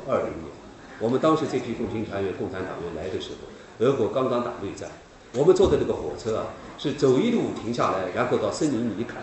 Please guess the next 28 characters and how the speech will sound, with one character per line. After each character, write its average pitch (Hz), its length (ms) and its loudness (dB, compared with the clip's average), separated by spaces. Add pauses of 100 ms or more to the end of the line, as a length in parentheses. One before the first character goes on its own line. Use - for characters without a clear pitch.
木 175 140 2
头， - 60 -6 (380)
砍 165 160 4
木 226 120 6
头 160 160 8
再 180 160 8
放 170 140 8
到 151 80 8
蒸 180 140 8
汽 120 140 0
机 160 160 -2
再 165 200 10
往 123 100 4
前 120 180 0
走， 117 80 0 (580)
一 311 120 12
路 294 180 10
走 190 140 12
了 185 100 12
几 - 160 2
个 208 100 2
月 233 120 12
到 175 120 10
达 156 100 10
莫 160 120 10
斯 - 200 4
科 151 180 6 (440)
啊！ 151 440 10